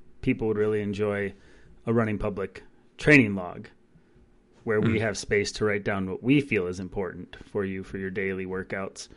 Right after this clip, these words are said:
Speaker 1: Uh, and I wonder if others share that sentiment. I don't know if you got that email too, but I was like,
Speaker 2: Mm.
Speaker 1: we could,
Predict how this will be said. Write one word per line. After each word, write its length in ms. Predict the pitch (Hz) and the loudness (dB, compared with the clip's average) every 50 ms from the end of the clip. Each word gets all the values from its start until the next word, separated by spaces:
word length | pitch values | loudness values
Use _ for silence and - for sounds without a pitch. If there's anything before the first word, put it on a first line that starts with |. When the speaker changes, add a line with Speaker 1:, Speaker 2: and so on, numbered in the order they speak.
| - - - - - - - _ _ - - | -20 -20 -20 -20 -20 -20 -20 _ _ -12 -6
Speaker 1:
Uh, 60 | 110 | -4
and 240 | 104 104 110 120 120 | -4 -2 -2 0 4
I 40 | |
wonder 200 | 127 135 147 156 156 | 6 6 10 10 10
if 100 | 139 143 | 8 8
others 260 | 131 120 127 120 107 | 4 4 4 4 2
share 220 | - - 120 110 107 | 2 2 2 4 4
that 160 | 107 104 - - | 2 -2 -4 -4
sentiment. 480 | - 113 104 98 - 101 95 92 98 | -6 -4 -4 -4 -4 -6 -8 -6 -4
I 60 | 110 117 | 0 4
don't 100 | 131 131 | 6 6
know 60 | 127 | 6
if 100 | 123 - | 4 2
you 80 | 110 | 0
got 180 | 107 123 113 - | 2 2 2 2
that 120 | - 104 101 | 0 -4 -4
email 280 | 104 104 104 101 95 95 | -2 -4 -4 -4 -6 -6
too, 380 | - - - 107 92 90 92 90 92 | -8 -6 -6 -6 -4 -4 -6 -4 -6
but 140 | 107 104 107 | -8 -6 -6
I 80 | 107 | -6
was 140 | 104 101 104 | -8 -8 -6
like, 120 | 101 90 - | -6 -2 0
Speaker 2:
Mm. 140 | 120 107 | 0 2
Speaker 1:
we 80 | 92 135 | 0 0
could, 340 | 139 - 160 135 107 - | -2 2 2 2 2 0